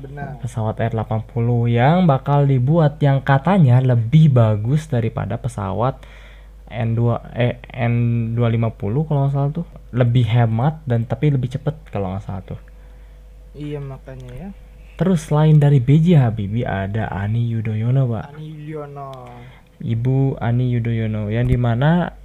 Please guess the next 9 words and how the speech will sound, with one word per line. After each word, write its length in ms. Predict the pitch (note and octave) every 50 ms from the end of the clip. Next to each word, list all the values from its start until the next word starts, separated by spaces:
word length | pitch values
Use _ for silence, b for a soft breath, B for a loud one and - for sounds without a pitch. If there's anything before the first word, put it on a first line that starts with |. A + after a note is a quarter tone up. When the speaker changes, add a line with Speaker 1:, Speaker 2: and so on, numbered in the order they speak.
| - - - b b b b b b b - -
Speaker 2:
kalau 240 | - C3 C3 B2+
nggak 160 | B2+ B2+ B2 A#2+
salah, 560 | - A#2+ A#2 A#2 C3 D3 D3+ D#3 D#3 D#3 -
eh, 320 | - A2+ A#2+ A#2 A#2 A#2
Ibu 160 | A#2 A2+ A#2+
Ani 320 | A#2 A2+ A2+ A2+ A2 G#2 -
itu, 240 | - D3 D3+ D#3 D3+ D#3 B B B B B B B B B B B B - - -
em, 1300 | B2+ B2 A#2 A2+ A2+ A2 A2 G#2+ G#2+ G#2+ G#2+ G#2+ G#2+ G#2+ G#2+ G#2 G#2+ G#2+ G#2+ G#2+ G#2+ G#2+ G#2+ G#2+ G#2 - - - - - - - - - - -
per-, 320 | - - - C3 A#2+ -